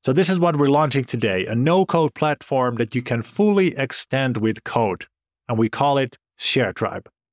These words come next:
Again, I could really use your help, so go to sharetribe dot com, click on the banner at the top of the page, support us on Product Hunt, either by going there yourself or sharing it with friends.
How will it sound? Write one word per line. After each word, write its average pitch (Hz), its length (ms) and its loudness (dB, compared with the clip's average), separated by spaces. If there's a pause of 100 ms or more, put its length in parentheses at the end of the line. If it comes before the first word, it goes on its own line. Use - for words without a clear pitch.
(680)
Again, 170 360 2
I 147 120 -2
could 131 180 0
really 175 220 4
use 151 260 4
your 131 120 0
help, 131 360 -2
so 120 320 0 (100)
go 156 200 2
to - 80 -2
sharetribe 135 380 0
dot 123 120 0
com, 123 360 -2 (420)
click 214 280 0
on 151 140 0
the 143 60 0
banner 131 280 2
at 120 80 2
the 113 60 -12
top 120 180 -2
of 107 100 -8
the 110 60 -2
page, 117 580 -2
support 180 500 0
us 139 160 0
on 123 140 -4
Product 151 340 -2
Hunt, 123 360 -2 (440)
either 123 180 2
by 110 120 0
going 127 240 2
there 113 120 2
yourself 117 540 0
or 110 120 2
sharing 110 380 -2
it 101 100 -4
with 107 120 -4
friends. 143 440 -4